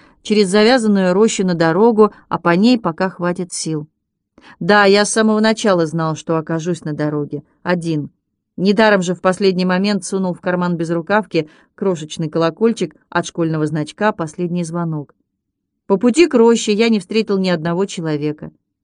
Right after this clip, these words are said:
Дождь всех загнал под крыши, но в роще дождя не было. Он шуршал где-то в высоких кронах,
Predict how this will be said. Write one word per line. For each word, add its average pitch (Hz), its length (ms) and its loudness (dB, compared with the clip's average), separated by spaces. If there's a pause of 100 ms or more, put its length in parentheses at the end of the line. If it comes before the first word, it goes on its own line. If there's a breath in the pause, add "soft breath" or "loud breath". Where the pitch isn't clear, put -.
(220)
Дождь 202 500 4 (280 soft breath)
всех 202 220 -2
загнал 151 380 -2
под 147 220 -6
крыши, 185 640 -2 (260 soft breath)
но 285 240 0
в 156 80 -10
роще 208 300 0
дождя 151 380 -2
не 151 180 -2
было. 143 260 -8 (320)
Он 180 160 0
шуршал 214 480 2
где-то 175 300 0
в 165 40 -6
высоких 180 440 -2
кронах, 214 500 2